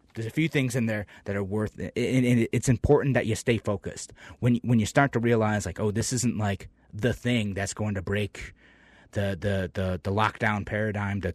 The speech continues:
the covid paradigm, like, that you give up, right? There's stuff in here that's worth talking about. There's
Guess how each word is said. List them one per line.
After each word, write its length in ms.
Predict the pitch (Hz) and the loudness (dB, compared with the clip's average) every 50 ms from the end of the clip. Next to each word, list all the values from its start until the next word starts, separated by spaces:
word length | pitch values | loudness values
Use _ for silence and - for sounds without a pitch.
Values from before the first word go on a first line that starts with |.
| - | -6
the 100 | - 101 | -8 -10
covid 360 | - - 123 120 113 110 101 - | -6 -4 -4 -4 -2 -4 -6 -4
paradigm, 680 | - 110 104 104 101 98 98 98 95 95 92 90 87 | -4 -4 -4 -2 -4 -4 -4 -4 -4 -4 -6 -6 -6
like, 200 | 90 90 - - | -8 -8 -4 -4
that 120 | 104 95 | -2 -2
you 100 | 80 98 | -2 -4
give 220 | 90 101 117 104 104 | -4 -4 -4 -2 -2
up, 240 | 113 95 80 - - - - _ _ _ _ - | -2 -4 -4 -8 -12 -20 -20 _ _ _ _ -12
right? 280 | - 87 95 104 104 - _ _ _ - | -6 -4 -4 -4 -4 -8 _ _ _ -6
There's 200 | - 107 98 - | -2 -2 -2 -2
stuff 320 | - - - 127 117 - 120 | -2 0 0 0 0 0 -2
in 100 | 110 104 | -4 -2
here 260 | 82 104 104 98 95 | -2 -2 -2 -2 -2
that's 220 | 87 92 92 - | -4 -6 -6 -4
worth 240 | 110 104 98 - - | -2 -2 -2 -4 -4
talking 340 | - - 113 117 - 113 101 | -4 -2 -2 -2 -2 -4 -6
about. 300 | 95 92 87 87 73 - | -6 -4 -4 -6 -6 -6
There's 220 | 92 92 87 - | -8 -8 -8 -10